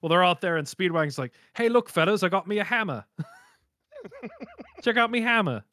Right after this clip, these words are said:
It's a great hammer. It's a great bloody hammer." Um, <laughs> God. But, yeah, it's, you think, you saw Smokey, I saw Poco.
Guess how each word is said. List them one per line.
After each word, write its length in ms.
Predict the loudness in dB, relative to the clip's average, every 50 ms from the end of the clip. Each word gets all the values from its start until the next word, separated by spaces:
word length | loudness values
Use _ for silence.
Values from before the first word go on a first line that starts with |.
| -12 -12 _ _ _ _ _ _ _ _ _
It's 80 | _ -10
a 60 | -4
great 260 | 0 2 2 2 0
hammer. 280 | -2 -2 -4 -2 -4 -4
It's 120 | -6 -6
a 40 | -2
great 220 | 0 0 0 0 -2
bloody 240 | -2 -2 -2 -2
hammer." 360 | -2 -2 -2 -2 -4 -6 -8 -12 _ _ _ _ _ _ _ _ _ _ _ _ _ _ _ _ _ _ _ _ _ _ _ _ _ _ _ _ _ _ _ _ _ -4
Um, 560 | 0 2 4 4 4 2 0 -2 -4 -10 -14 _
<laughs> 1500 | -12 -12 -12 -12 -14 -16 -18 -20 -20 -20 -20 _ _ _ _ _ _ _ _ _ _ _ _ _ _ _ _ _ _ -10 -8
God. 120 | -8 -8 -8 _ -16 -16 -16 _ _ _ _ _ _ _ _ _ _ -20 -20 -20 -18 -18 -8 -2
But, 120 | 2 4 4
yeah, 200 | 6 4 2 0
it's, 160 | -4 -8 -16 -20 -20 -20 _ -10
you 180 | -8 -8 -6
think, 220 | -4 -4 -6 -6 -8
you 140 | -8 -8 -6
saw 180 | -2 0 0 0
Smokey, 400 | -2 -2 -2 -4 -2 -2 -2 0
I 120 | 0 0 0
saw 260 | 0 0 -2 -2 -2
Poco. 600 | 0 -2 -2 -2 -2 -4 -8 -8 -8 -10 -12 -14